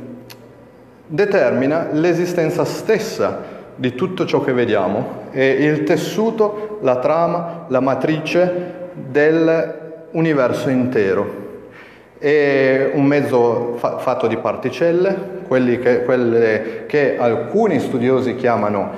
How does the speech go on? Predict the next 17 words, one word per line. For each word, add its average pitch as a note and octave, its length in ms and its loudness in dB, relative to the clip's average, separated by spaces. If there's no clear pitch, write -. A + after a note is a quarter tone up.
eteroni, A#2+ 1120 2
e, A3 480 2
eh, D3 420 4
quindi B2+ 640 2
determina E3+ 760 2
l'esistenza E3 720 2
dell'universo. A#2+ 1040 2
In C3 120 0
questo C3+ 280 0
senso C#3+ 360 0
le A#2 80 2
particelle B2 540 0
potrebbero A#2 420 2
essere A#2 320 2
chiamate A2+ 400 0
dei A#2 140 0
bosoni, A2+ 840 0